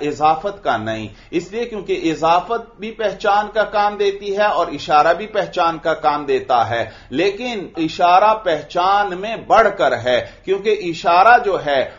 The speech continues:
वो शिरकत को खत्म कर देता है, जबकि इजाफत जो है वो शिरकत को खत्म नहीं करती।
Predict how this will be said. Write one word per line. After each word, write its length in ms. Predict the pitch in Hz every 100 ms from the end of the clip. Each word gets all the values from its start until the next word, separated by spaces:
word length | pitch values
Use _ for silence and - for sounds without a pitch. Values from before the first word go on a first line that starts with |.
| -
वो 260 | 147 220 214
शिरकत 540 | - 190 196 247 254
को 100 | - 208
खत्म 360 | 190 196 190
कर 180 | 170 160
देता 360 | 143 139 139 131
है, 260 | 120 120 - -
जबकि 260 | 123 165 180 165
इजाफत 640 | 165 151 165 175 220 247 -
जो 80 | 175
है 160 | 165
वो 120 | 147
शिरकत 420 | 143 165 - 170 165
को 80 | 151
खत्म 480 | 147 135 175 202 151
नहीं 260 | 160 196 190
करती। 440 | 123 113 131 117